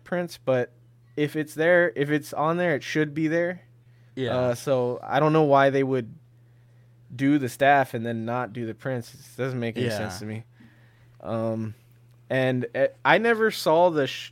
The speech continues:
Speaker 1: too short beard thing until you showed that picture, and I was like, "Wow, that is, like,
Speaker 2: Yeah.
Speaker 1: really short." And it looks way better here, and so does the
Speaker 2: A hundred
Speaker 1: robe,
Speaker 2: percent.
Speaker 1: so
Speaker 2: A hundred percent.
Speaker 1: so I'm happy with that stuff. Uh, I'm, I have it on pre-order. I'm very excited to get it and
Speaker 2: Yeah.
Speaker 1: see.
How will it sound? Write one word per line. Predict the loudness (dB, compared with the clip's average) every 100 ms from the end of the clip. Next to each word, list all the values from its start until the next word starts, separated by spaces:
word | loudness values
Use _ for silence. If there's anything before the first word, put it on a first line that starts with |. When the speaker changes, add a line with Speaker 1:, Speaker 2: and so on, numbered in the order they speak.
| -10
Speaker 1:
too | -6 -4
short | -2 -2 0
beard | -4 -4
thing | -4 -6
until | -4 -4
you | -4
showed | -2 -2
that | -2 -4
picture, | -8 -8
and | -6
I | -4
was |
like, | -6 -10
"Wow, | -12 -10
that | -8
is, | -8 -10 -16 -20 _ _ _ _ -6
like, | -2
Speaker 2:
Yeah. | -2 0
Speaker 1:
really | 0 0 -2
short." | -4 -6 -6 -4
And | -4 -4 -4 -8 -8
it | -6 -6 -4
looks | 0 0 0 -4
way | 0
better | 2 2 0
here, | -4 -2 -2
and | -4
so | -6 -4
does | -2
the | 2
Speaker 2:
A |
hundred | 4 4
Speaker 1:
robe, | 2
Speaker 2:
percent. | 0 -4 -4
Speaker 1:
so | -4 -6 -12 -10
Speaker 2:
A | -4
hundred | -4 -4
percent. | -10 -14 -16 -16 -20 _
Speaker 1:
so | -6 -4
I'm | -2
happy | -4 -4 -6
with | -6 -6
that | -4 -4 -6
stuff. | -8 -8 -8 -12 -14
Uh, | -6
I'm, | -2 -2 -2 -6
I | -4 -2
have | 0
it | -2
on | -4
pre-order. | -2 -2 0 0
I'm | 0 -2
very | -2 -2
excited | -6 -6 -4 -4 -8
to | -8
get | -6 -6
it | -6
and | -6 -6
Speaker 2:
Yeah. | -4
Speaker 1:
see. | -4 -6